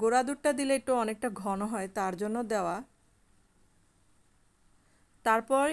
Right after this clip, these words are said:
এখানে আমি এই যে কয়েকটা, এই যে দারচিনি, মানে, একটা দারচিনি দিলাম, আর এই যে তিন চারটা এলাচ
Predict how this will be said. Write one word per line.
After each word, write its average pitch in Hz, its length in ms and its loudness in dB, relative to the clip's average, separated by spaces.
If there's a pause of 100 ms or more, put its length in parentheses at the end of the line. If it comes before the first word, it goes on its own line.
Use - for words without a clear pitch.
(120)
এখানে 247 300 -2
আমি 226 180 0
এই 214 140 -4
যে 233 100 0 (320)
কয়েকটা, 208 480 -2
এই 202 60 -2
যে 208 140 -2
দারচিনি, 196 680 -4
মানে, 190 220 -6 (140)
একটা 208 200 -6
দারচিনি 196 440 -2
দিলাম, 202 260 -4 (360)
আর 208 160 2
এই 226 60 0
যে 247 100 -2
তিন 269 240 -2
চারটা 254 280 -2 (160)
এলাচ 180 180 -2